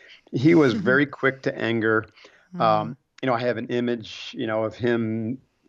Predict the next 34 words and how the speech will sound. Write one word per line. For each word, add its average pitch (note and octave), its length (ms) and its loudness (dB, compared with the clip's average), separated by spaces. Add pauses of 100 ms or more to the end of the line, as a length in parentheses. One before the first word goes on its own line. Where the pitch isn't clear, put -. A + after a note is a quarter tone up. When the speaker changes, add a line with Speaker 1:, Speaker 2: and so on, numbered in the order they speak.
(240)
Speaker 1:
you C#3 80 0
know, A2 80 2
breaking B2 460 2
a A2 80 2
plate C#3+ 400 0
over A2 220 -2
my A2 100 -2
mom's A2 360 -2
head B2 340 -4 (100)
Speaker 2:
Mm. G3 140 -6
Speaker 1:
once. G#3 260 -2 (800)
That C#3+ 240 2
wasn't C#3+ 340 0
very B2+ 260 2
pleasing A2+ 560 -6
to B2 120 -4
watch, A#2+ 400 -2
you A2+ 80 -2
know A#2 60 0
Speaker 2:
Yeah. - 0 -
Speaker 1:
what A#2+ 100 0
I - 20 -2
mean? C3+ 140 -2
It, B2+ 140 -10
it, A2+ 200 -4
it B2 240 -4
sent C3+ 240 0
me C3 160 4
into A2+ 260 2
a A2+ 40 2
little A2+ 180 2
bit A2 140 0
of G2+ 100 -4
tailspin. G#2+ 600 0